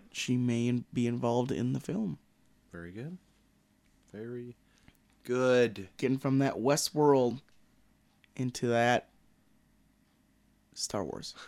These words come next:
Speaker 2: <laughs>
Speaker 1: Uh,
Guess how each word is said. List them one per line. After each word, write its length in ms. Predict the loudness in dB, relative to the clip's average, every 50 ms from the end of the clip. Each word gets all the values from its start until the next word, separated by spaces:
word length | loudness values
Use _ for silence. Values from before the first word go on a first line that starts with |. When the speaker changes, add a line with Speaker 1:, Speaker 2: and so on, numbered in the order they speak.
| -6 -4 -2 -2 -4 -4 -6 -10 -14 -12 -12 -10 -10 -10 -10 0 6 8
Speaker 2:
<laughs> 80 | 8 10 12 10 10 10 8 4 4 4 0 -4 -2 -2 -4 -6 -6 -6 -10 -10 -10 _ -20 _ _ _ _ _ _ _ _ _ _ _ _ _ _ _ _ _ _ _ _ _ -20 _ -20 -16 -14 -12 -12 -12 -12 -12 -16 -18 -20 -20 -20 _ _ _ _ _ _ _ _ -20 -20 _ _ _ _ _ _ _ _ _ _ _ _ _ _ _ _ _ _ _ _ _ _ _ -14 -10
Speaker 1:
Uh, 960 | -8 -6 -4 -4 -4 -4 -6 -6 -6 -6 -6 -8 -8 -8 -8 -8 -10 -10 -12